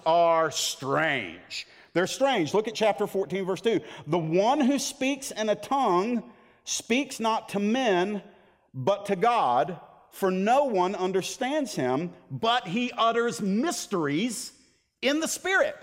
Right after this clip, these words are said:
Now, friends, listen, let's just reason our way through this, this incredible verse here. If I'm not talking to you, but I am talking to God, what is that called? What is talking to God called?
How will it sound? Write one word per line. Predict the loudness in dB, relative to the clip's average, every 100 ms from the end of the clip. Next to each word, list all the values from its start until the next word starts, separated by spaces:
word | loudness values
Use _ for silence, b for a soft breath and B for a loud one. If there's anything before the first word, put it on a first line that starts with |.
| -20 -20 b b b -4
Now, | -2
friends, | 0 0
listen, | 0 -2 -4 -6 0
let's | 0
just | 0 -6 -4
reason | -4 -2 -2 2
our | 2
way | 4 0
through | -2 -4 0
this, | 0 0 -4
this | -8 -8 -6
incredible | -6 -4 -2 0 -2
verse | -2 -2 -2
here. | -4 -6 -8 b b b b b b b -4
If | -4 0
I'm | 0 0 0 2
not | 2 2 -2
talking | -2 -2 -2 -4 -4
to | -4
you, | 0 0 0 -2 -8 -18 B B B
but | 0 2
I | 2 -2 -4
am | 0 0 0
talking | 2 0 0 -4
to |
God, | 0 2 4 2 0
what | -2
is | 0
that | -2 0
called? | 0 0 -2 -12 -20 _ _ _ _ _
What | 0 0
is | 0
talking | 0 0 -2 -4
to |
God | 0 2 2
called? | -2 -4 -4